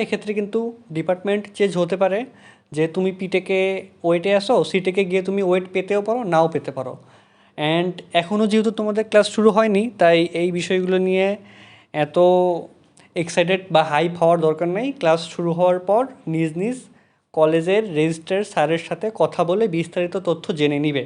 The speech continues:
সব টেকের রেজিস্ট্রার স্যারের নাম্বার আমি কমেন্টে দিয়ে রেখেছি।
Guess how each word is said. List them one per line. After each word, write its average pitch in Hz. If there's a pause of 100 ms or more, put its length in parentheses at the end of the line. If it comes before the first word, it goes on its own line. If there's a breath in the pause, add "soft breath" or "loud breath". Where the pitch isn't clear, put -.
(1040 soft breath)
সব 196 (260)
টেকের 220
রেজিস্ট্রার 202 (120)
স্যারের 196
নাম্বার 190 (100)
আমি 185
কমেন্টে 175
দিয়ে 170
রেখেছি। 190